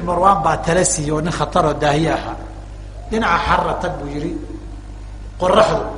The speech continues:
seefihiinna ay qaban, weli licdooda way nixi doonaan qolada kale. Halkaa ka soo gal, sidaa yeel, halkaa iyo halkaa iyo halkaa ciidan ka gey." Taluu bixiyey,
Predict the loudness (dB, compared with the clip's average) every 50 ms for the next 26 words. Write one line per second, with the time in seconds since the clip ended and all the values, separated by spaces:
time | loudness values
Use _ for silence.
0 | -10 -12 -12 -12 -14 -14 -14 -14 -14 -14 -14 -14 -12 -8 -4 -2 -2 -2 0 0
1 | 0 0 0 0 0 -2 -2 -2 -2 -2 0 0 0 0 -2 -4 -8 -8 -6 -2
2 | 2 2 4 4 4 2 2 0 0 0 0 2 2 2 2 0 0 0 -2 -2
3 | -2 -2 -2 0 -2 0 0 0 0 2 2 2 4 4 2 0 0 -2 -2 -2
4 | -4 -6 -8 -10 -10 -12 -12 -12 -14 -14 -14 -14 -14 -12 -6 -4 -4 -2 0 -2
5 | 0 0 -2 -2 -2 -2 -4 -4 -4 -6 -8 -8 -8 -6 -6 -4 -2 0 0 0
6 | 0 0 -2 -2 -4 -4 -6 -6 -6 -6 -6 -4 -4 -4 -4 -4 -4 -6 -6 -6
7 | -4 -2 -4 -4 -4 -6 -6 -6 -4 -4 -4 -4 -4 -4 -2 -2 -2 -2 -2 -2
8 | -4 -4 -4 -6 -4 4 6 6 6 4 -4 -10 -14 -16 0 4 6 6 6 6
9 | 4 0 -2 -2 -2 2 4 4 4